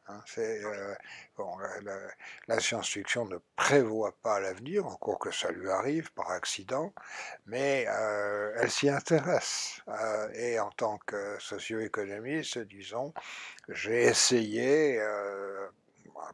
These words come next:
Speaker 1: plusieurs reprises de, de, d'explorer, enfin, les possibles, euh, des, des, des entités, euh, administratives ou privées que, que ça intéressait, que ça concernait. Donc pour moi, ça a été, euh, une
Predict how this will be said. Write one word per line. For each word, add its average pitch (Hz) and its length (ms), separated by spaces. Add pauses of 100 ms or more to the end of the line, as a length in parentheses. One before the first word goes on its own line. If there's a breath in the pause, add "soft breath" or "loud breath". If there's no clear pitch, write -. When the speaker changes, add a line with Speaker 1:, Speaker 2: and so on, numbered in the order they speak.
(100)
Speaker 1:
plusieurs 95 320
reprises 127 540
de, 104 140 (680 loud breath)
de, 92 920
d'explorer, 117 880
enfin, 113 320
les 104 140
possibles, 107 800
euh, 92 680 (1080 loud breath)
des, 92 80
des, 95 100
des 95 280
entités, 117 840
euh, 95 480
administratives 98 960
ou 98 80
privées 107 500
que, 92 600
que - 140
ça 98 220
intéressait, 107 640
que - 80
ça 107 120
concernait. 104 640 (460 loud breath)
Donc 151 160
pour 170 120
moi, 185 180
ça 147 200
a 135 40
été, 156 560
euh, 120 800
une 123 180